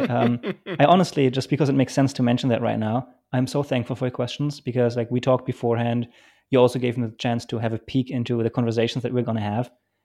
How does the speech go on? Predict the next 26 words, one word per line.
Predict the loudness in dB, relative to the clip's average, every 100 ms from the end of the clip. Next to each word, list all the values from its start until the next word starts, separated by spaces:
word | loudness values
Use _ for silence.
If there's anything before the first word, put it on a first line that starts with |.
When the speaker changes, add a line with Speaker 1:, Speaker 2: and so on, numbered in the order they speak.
| _ -2
Speaker 1:
Dude, | -2
I | -2
spend | -2 0 0 -2
a | 0
lot | 2 2
of | 0
time | -6 -8 -8
thinking | -8 -8 -8
about | -8 -8 -10
these | -14
things, | -8 -8 -6
and | -6
this | -4 -2 -4
Speaker 2:
<laughs> | -4
Speaker 1:
helped | -2 -2 -2
me | -2
in | -2
my | -2
own | -2 -2
journey. | -2 -2 -4 -6 -20 -20 -4
So | 4 6 4 -4 _ _ _
this | 2 2 0 -8 -2
entire | 2 2
conversation | 0 0 0 0 0
and |
also | 0 0 -2